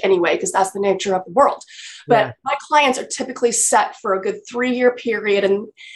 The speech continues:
Speaker 1: then they might call back and say, "Ooh, need to tweak something," and so, and, and we, and we work on it that way.
Speaker 2: Yeah. Well, I would, I would think that as a productivity coach, if they're co-, coming back over and over again, they're not truly getting productive in their lives.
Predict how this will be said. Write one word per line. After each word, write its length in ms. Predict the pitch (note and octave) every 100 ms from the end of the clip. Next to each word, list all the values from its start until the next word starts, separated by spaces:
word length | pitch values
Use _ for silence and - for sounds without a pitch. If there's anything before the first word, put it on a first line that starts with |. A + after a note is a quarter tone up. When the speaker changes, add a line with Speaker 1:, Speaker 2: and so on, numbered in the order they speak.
| -
Speaker 1:
then 140 | A#3
they 100 | A#3
might 240 | A3+ A3+ A3+
call 220 | A#3 A3+
back 200 | D#4+ -
and 100 | -
say, 160 | C4+ -
"Ooh, 400 | F#4+ G4 G4 F4
need 160 | D#4
to 60 | C#4
tweak 340 | - E4 -
something," 540 | - C4+ B3+ C4 B3+ C4
and 120 | A#3+
so, 320 | - A3+ A3 A3
and, 200 | G#3+ G#3+
and 140 | G#3
we, 220 | G#3 G3
and 100 | G3
we 100 | G3
work 260 | F#3+ F#3+ F#3+
on 120 | F#3+
it 100 | F#3 -
that 180 | F3 -
way. 100 | E3+
Speaker 2:
Yeah. 160 | D3+ C#3
Well, 160 | G3 G#3
I 80 | G3
would, 280 | F3+ -
I 100 | G3
would 180 | F3 F3
think 240 | G#3 F3+ D#3+
that 240 | C#3+ B2+
as 220 | D#3 C#3+
a 40 | D3
productivity 600 | D3+ C3+ B2 B2+ C3 A#2
coach, 360 | D3 C#3 A#2
if 100 | A#2+
they're 160 | D#3 C3
co-, 200 | C3+ C#3 -
coming 260 | D3 B2+
back 360 | A#2 C3 B2 - -
over 180 | C3 B2
and 80 |
over 200 | B2+ C3+
again, 180 | C3 A#2+
they're 100 | B2
not 320 | B2+ B2 -
truly 320 | - E3 C3+ B2
getting 360 | A#2+ A#2 A2+
productive 480 | - B2 A#2+ - A#2
in 80 | G#2+
their 140 | G#2+
lives. 420 | F#2+ D#2+ B1 -